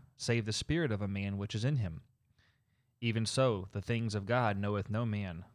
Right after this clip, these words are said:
but the Spirit of God. Now we have received not the spirit of the world, but the Spirit which is of God, that we might know the things that are freely given to us of God. Which things also we speak, not in the words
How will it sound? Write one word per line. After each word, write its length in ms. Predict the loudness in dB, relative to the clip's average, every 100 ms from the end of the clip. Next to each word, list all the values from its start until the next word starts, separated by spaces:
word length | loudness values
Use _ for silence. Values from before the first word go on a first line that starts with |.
| _ _
but 100 | -8
the 60 | -6
Spirit 320 | -4 -4 -4
of 100 | -4
God. 320 | -4 -4 -6 -14 _ _ _ _ _ _ _ -2
Now 200 | 2 4
we 200 | 6 6
have 180 | 4 4
received 540 | -2 -2 -2 -4 -8 -8
not 180 | -2 0
the 60 | 0
spirit 360 | 0 0 0
of 80 | 0
the 80 | -2
world, 480 | 0 0 0 -2 -6 -12 _
but 120 | -8 -6
the 60 |
Spirit 380 | -6 -2 -2 0
which 200 | -2 -2
is 100 | -4
of 140 | -4
God, 400 | -4 -4 -4 -8 -14 _ _ _ _ _
that 100 | 0
we 140 | 2
might 200 | 2 2
know 200 | 4 4
the 100 | 4
things 380 | 2 2 2 4
that 120 | 4
are 120 | 2 0
freely 480 | -2 -2 0 0
given 300 | 0 0 0
to 200 | -2 0
us 220 | 0 -2 -4
of 100 | -4
God. 300 | -4 -4 -8 -18 _ _ _ _ _ _ _
Which 280 | 2 2 2
things 280 | 2 2 4
also 380 | 4 4 4
we 160 | 0 0
speak, 520 | -2 -2 -2 -2 -6 -18 -20 -12
not 240 | -2 0 2
in 120 | 2
the 80 | 2
words 520 | 2 0 -2 -6